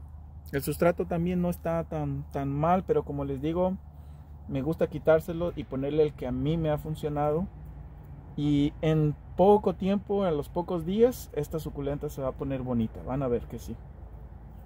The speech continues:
Entonces miren, le quito el sustrato más o menos así. Algunas personas deciden lavarlo en vinagre y en otras cosas, echarle alcohol, no sé. Pero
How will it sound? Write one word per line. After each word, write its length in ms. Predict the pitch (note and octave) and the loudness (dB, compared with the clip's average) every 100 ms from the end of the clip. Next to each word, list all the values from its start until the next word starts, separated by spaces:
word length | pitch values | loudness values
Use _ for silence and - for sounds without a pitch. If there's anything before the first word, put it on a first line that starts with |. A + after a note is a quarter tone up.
| - - - - - - | -16 -16 -16 -14 -14 -12
Entonces 320 | B2+ B2 B2+ | -12 -4 0
miren, 300 | B2+ A#2+ A#2 | 2 2 0
le 100 | A#2+ | 0
quito 420 | D#3+ D3+ F3 E3 | -2 2 4 4
el 80 | C#3+ | 0
sustrato 400 | C#3+ - D3+ D#3 | -6 -2 -2 0
más 160 | D3 D3 | -4 -4
o 40 | |
menos 280 | C#3+ C#3 C#3 | -4 -4 -6
así. 200 | C3 - - - - - - - - - - - - - - - - - - - - - - | -2 0 2 0 -2 -6 -12 -12 -12 -12 -10 -8 -8 -8 -8 -10 -8 -8 -6 -4 -6 -8 -2
Algunas 300 | C#3+ F#3 G#3+ | 2 6 6
personas 460 | G3 F3+ F#3 G3 E3+ | 4 4 4 4 2
deciden 640 | D#3+ F3+ F#3+ F3+ D3+ A#2 - - | 2 4 6 6 4 0 -8 -2
lavarlo 680 | C#3+ C3+ C3+ E3 F3+ F3 F3 | 4 6 6 6 6 6 4
en 100 | E3+ | 2
vinagre 840 | C#3+ B2+ D3+ E3+ E3 D#3+ D#3+ D#3+ D3 | 0 0 2 2 2 2 2 4 2
y 100 | C3+ | 2
en 80 | |
otras 300 | C3+ D3 D#3 - | 0 -2 -6 -4
cosas, 680 | D#3 D#3+ - D#3 D3+ D3+ - | 0 0 2 4 4 4 0
echarle 520 | - C#3 D3 D3 C#3 | -2 0 2 4 2
alcohol, 600 | A#2+ A#2 - D#3+ D#3+ D#3 | 2 0 2 6 8 6
no 80 | D3 | 2
sé. 280 | - D#3+ D#3 - - - - - - - | 0 0 0 -4 -12 -12 -14 -14 -12 -8
Pero 540 | - D3+ D#3 D3+ D3 | 6 10 12 12 8